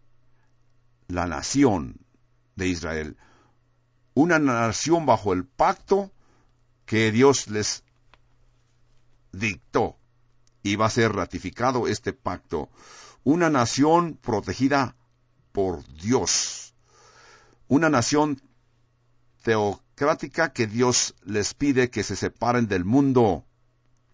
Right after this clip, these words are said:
Verso uno de capítulo veinticuatro dice, dijo Jehová a Moisés, sube ante Jehová tú, Aarón,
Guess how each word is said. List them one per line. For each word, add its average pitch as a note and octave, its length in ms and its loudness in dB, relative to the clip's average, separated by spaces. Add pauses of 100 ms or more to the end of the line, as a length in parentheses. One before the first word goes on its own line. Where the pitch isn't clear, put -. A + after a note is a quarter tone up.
(3750)
Verso C#3+ 720 0 (580)
uno D3 300 2
de B2 140 0
capítulo A#2+ 400 0
veinticuatro G#2 640 -2
dice, F#2 440 -6 (120)
dijo C#3+ 320 -2
Jehová C3 340 2
a B2+ 40 4
Moisés, F#2+ 480 -2
sube C#3+ 560 0 (880)
ante G#2 320 -2
Jehová A#2 420 0
tú, D3+ 420 2 (160)
Aarón, B2+ 540 4